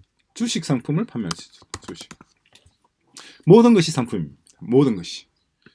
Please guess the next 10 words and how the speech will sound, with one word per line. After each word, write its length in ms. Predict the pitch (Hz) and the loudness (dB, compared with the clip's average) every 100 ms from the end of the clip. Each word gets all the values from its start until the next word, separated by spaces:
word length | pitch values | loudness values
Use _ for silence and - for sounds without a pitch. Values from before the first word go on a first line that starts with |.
| _ _ _ | _ _ _
어, 180 | - 87 - | -20 -20 -4
인신매매, 640 | 151 160 208 202 202 160 | 2 2 2 -2 0 -2
사람을 480 | 113 151 175 208 220 | -2 0 2 2 2
제외한 460 | 214 196 190 170 180 | 2 2 2 0 0
모든 340 | 170 202 190 | -2 -2 0
것이 420 | 147 131 202 208 - | 0 0 -4 -6 -2
에이비씨 380 | 135 160 160 | 0 0 0
마켓에서 600 | 160 120 - 131 117 - | 0 -2 -4 -4 -6 -12
거래되는 480 | - 117 113 113 135 | -8 -4 -4 -4 -6
상품입니다. 580 | 160 117 - 87 80 - | -6 -10 -10 -12 -12 -18